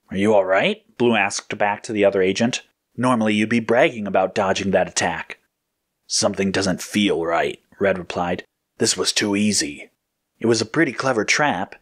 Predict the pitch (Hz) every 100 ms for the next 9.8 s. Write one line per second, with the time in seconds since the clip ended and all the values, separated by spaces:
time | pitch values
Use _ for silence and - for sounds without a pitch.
0 | _ - 107 131 - 123 110 107 117 165
1 | - 76 - _ _ - - 143 90 -
2 | _ - 165 143 110 120 107 - - _
3 | _ - 120 117 104 - _ _ _ _
4 | - 98 95 82 82 90 87 78 80 -
5 | _ _ _ _ - 135 131 117 - 123
6 | 110 104 - 117 110 107 107 - 113 101
7 | 95 92 90 92 - - 90 82 - 107
8 | 104 104 110 113 - 110 104 104 98 92
9 | 98 101 95 - 101 90 78